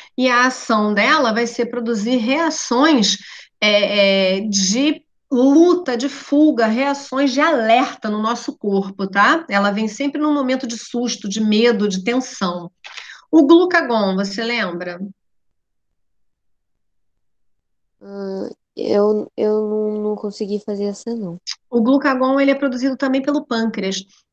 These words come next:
Speaker 1: só que ele tem uma ação inversa da insulina. Enquanto a insulina tira o açúcar do sangue, o glucagon, ele coloca. Quando você tá muito tempo sem se alimentar, que a glicose começa a baixar,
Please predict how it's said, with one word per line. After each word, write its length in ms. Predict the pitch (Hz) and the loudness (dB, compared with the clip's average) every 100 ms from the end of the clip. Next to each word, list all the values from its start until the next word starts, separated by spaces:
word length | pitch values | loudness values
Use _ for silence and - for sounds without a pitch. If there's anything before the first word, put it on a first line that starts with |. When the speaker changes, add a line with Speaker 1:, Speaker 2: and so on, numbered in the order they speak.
| 302 | -16
Speaker 1:
só 160 | - 269 | -2 0
que 100 | 285 | 2
ele 100 | 269 | 0
tem 120 | 277 | 2
uma 140 | 269 | 2
ação 220 | 269 - 269 | 0 0 0
inversa 540 | 311 254 254 269 277 | 0 0 0 0 -2
da 100 | 247 | -2
insulina. 600 | 254 - 294 226 202 196 | -2 2 2 2 0 0
Enquanto 380 | 240 302 392 349 | -2 -2 -2 0
a 40 | |
insulina 720 | 294 - 254 214 208 190 190 - | 0 0 -4 0 0 0 -2 -2
tira 440 | - - 349 370 | 0 4 4 6
o 40 | |
açúcar 440 | 269 - 240 226 208 | 2 0 -6 -2 -2
do 100 | 202 | -2
sangue, 400 | - 254 269 226 | -2 0 0 0
o 40 | |
glucagon, 640 | 214 269 311 277 226 247 277 | 0 2 2 0 -2 0 0
ele 120 | 262 | 0
coloca. 600 | - 302 233 220 214 190 190 - - _ | 0 2 4 2 -2 -6 -6 -14 -20 _
Quando 280 | 262 285 277 | 4 4 4
você 300 | 294 - 247 | 2 0 -4
tá 100 | 233 | -2
muito 320 | 233 320 330 | 2 2 2
tempo 220 | 285 269 | -2 -2
sem 160 | - 262 | -4 -4
se 80 | 247 | -2
alimentar, 500 | 240 233 220 214 214 | -2 -2 -2 -4 -2
que 60 | |
a 60 | 208 | -2
glicose 480 | 202 208 233 269 269 | -4 -2 0 2 0
começa 340 | 233 226 226 | -2 -2 -2
a 40 | 214 | -2
baixar, 640 | 208 - 240 269 233 | -2 0 2 4 2